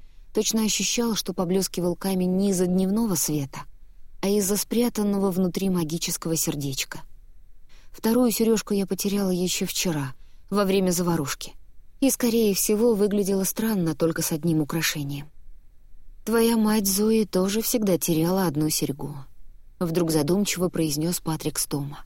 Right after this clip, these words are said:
Его глаза казались пустыми. «Ты жива только потому, что так отвратительно похожа на нее внешне. Но запомни, моя щедрость не безгранична.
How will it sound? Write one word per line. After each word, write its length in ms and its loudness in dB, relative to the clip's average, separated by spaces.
Его 200 4
глаза 360 0
казались 440 -2
пустыми. 600 -8
«Ты 140 4
жива 340 2
только 320 0
потому, 380 0
что 220 -4
так 260 -4
отвратительно 800 0
похожа 480 0
на 80 2
нее 320 2
внешне. 540 -2
Но 100 0
запомни, 640 -2
моя 280 4
щедрость 600 2
не 100 4
безгранична. 800 0